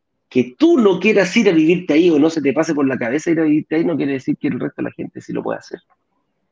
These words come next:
Hay movimientos demográficos. El barrio Italia es otro ejemplo. El barrio Italia, yo me acuerdo, años atrás, pero años atrás, nosotros íbamos a, a, a ver antigüedades.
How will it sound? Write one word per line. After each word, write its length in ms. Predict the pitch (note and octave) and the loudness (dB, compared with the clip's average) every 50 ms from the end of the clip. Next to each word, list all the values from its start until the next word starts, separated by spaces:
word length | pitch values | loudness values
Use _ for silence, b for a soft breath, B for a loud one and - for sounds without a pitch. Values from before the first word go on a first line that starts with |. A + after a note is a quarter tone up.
| _ _ _ _ _ _ _ _ _ _ _ _ _ _ _ _ _ _ _ _ b b b b b b b | _ _ _ _ _ _ _ _ _ _ _ _ _ _ _ _ _ _ _ _ b b b b b b b
Hay 160 | - D3 D3+ | 0 2 4
movimientos 560 | C#3+ C#3 C3+ B2+ A#2+ A#2+ C3 C3+ C3+ C#3+ C3+ | 4 4 4 4 4 4 2 2 0 -2 0
demográficos. 600 | C3 C3 B2 A#2 A2+ B2 C#3 C3 B2+ A#2+ A2 - b b b b - | 2 2 4 4 4 2 2 0 -2 -8 -10 -12 b b b b -4
El 100 | D3+ C3+ | -2 0
barrio 200 | C#3+ E3 E3+ F3 | 2 2 2 2
Italia 280 | E3 F3 F#3+ G#3 G3+ | 2 2 2 4 4
es 100 | G3 F#3 | 2 2
otro 180 | G3 F3+ F3+ F3+ | 0 -2 -2 -2
ejemplo. 440 | F3+ G3 G3+ G#3 - - A#2 G#2+ - b b b b b b | 0 0 -2 -2 -2 -6 -8 -10 -10 b b b b b b
El 120 | b C3 B2+ | b -2 0
barrio 180 | D3 D3+ D#3 | 0 0 0
Italia, 200 | D#3+ F3 F3 F3+ | 2 2 2 4
yo 80 | E3+ E3 | 4 4
me 80 | D#3 | 2
acuerdo, 440 | D3 C3 D#3+ E3 E3 F3 G#3 G#3+ A3 B B B B B _ - | 2 0 -2 -2 0 0 0 -2 -2 B B B B B _ -4
años 320 | - D3 E3 F3+ F3+ F3+ | 0 2 2 2 0 0
atrás, 320 | E3+ D#3 - D#3+ F3+ F#3+ F3+ | -2 -2 0 0 0 0 -2
pero 200 | - D#3 D3 D#3 | -2 0 0 2
años 280 | E3 E3 F3+ - F3+ F3 | 2 2 2 2 2 2
atrás, 240 | E3+ E3+ F#3+ G#3 G3 | 2 0 0 0 0
nosotros 360 | F3+ F3+ F3+ F3 E3 - F3+ | -2 -2 -4 -6 -6 -2 0
íbamos 420 | E3 E3+ E3+ E3+ F3 F3 E3 D#3+ | 2 2 2 2 2 2 2 0
a, 240 | D#3 D3+ C#3+ - - _ - | 0 -2 -4 -8 -12 _ -8
a, 120 | - C3 | -6 -4
a 120 | - - | -2 -2
ver 140 | C3 D3+ E3+ | 0 0 0
antigüedades. 760 | F3 E3 E3 E3+ D3+ D3 C#3 F3 G3+ F#3+ C#3+ A#2 - _ _ | 0 0 0 0 0 0 0 0 0 -2 -4 -8 -10 _ _